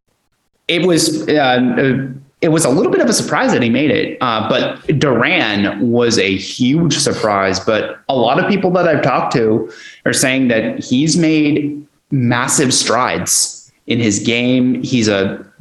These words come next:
rugged, he's a rugged center. So there you go, Bruins fans, who every coach and every, everybody has nothing but great things to say about him. He went from kind of a, kind of a borderline prospect to somebody who actually made the World Junior team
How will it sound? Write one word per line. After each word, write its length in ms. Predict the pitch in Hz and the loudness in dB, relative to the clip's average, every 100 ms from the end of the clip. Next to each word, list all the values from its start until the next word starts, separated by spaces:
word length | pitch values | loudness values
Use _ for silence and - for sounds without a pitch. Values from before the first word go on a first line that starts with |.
| 113 | -6
rugged, 460 | 123 143 147 151 151 | 0 2 2 2 2
he's 440 | - - - 143 131 | 2 0 0 0 0
a 80 | |
rugged 460 | 110 127 151 160 147 | 0 2 2 2 0
center. 340 | 156 131 151 | 0 0 2
So 300 | 180 143 113 | 2 2 2
there 160 | 117 127 | 2 2
you 100 | 143 | 2
go, 180 | 120 110 | 2 0
Bruins 380 | 120 107 101 107 | 2 2 0 0
fans, 580 | 104 113 139 139 - - - - _ _ - | 0 0 0 -4 -10 -20 -20 -20 _ _ -4
who 640 | 139 135 131 123 123 123 - _ _ - | 2 2 4 2 -2 -8 -14 _ _ -8
every 380 | 143 143 160 151 | -2 2 2 2
coach 480 | 156 143 156 156 - | 2 2 2 2 0
and 260 | 123 - | 0 0
every, 680 | - 139 151 147 143 143 147 143 143 - | 0 0 2 2 2 0 -2 -6 -12 -4
everybody 760 | 143 147 143 143 135 131 135 135 | 0 2 2 2 2 0 -2 -2
has 240 | 135 123 127 | -2 0 0
nothing 320 | 135 135 135 | 0 2 0
but 120 | 120 | 2
great 240 | 131 127 - | 0 0 0
things 220 | 139 131 | 0 0
to 80 | 117 | 0
say 240 | - 180 | 0 0
about 260 | 135 107 104 | 2 2 2
him. 340 | 101 101 98 _ - - _ - | 0 -2 -10 _ -20 -20 _ -2
He 140 | 160 | 0
went 240 | 151 160 | 2 2
from 260 | - 160 151 | 0 0 2
kind 240 | 147 131 | 0 0
of 80 | 131 | 0
a, 280 | 117 110 - | 0 0 -2
kind 180 | - 123 | -2 0
of 60 | 123 | 0
a 40 | |
borderline 540 | 120 127 135 139 131 | 0 0 2 2 0
prospect 480 | 113 117 135 117 - | 0 0 0 -2 -2
to 80 | 123 | -2
somebody 300 | - 131 127 | 0 0 0
who 140 | 127 - | 0 0
actually 360 | 117 - 135 | -2 0 0
made 220 | 127 127 | 2 2
the 60 | 131 | 2
World 240 | 123 127 | 2 2
Junior 260 | 123 127 147 | 2 2 2
team 380 | 104 90 92 | 0 0 -4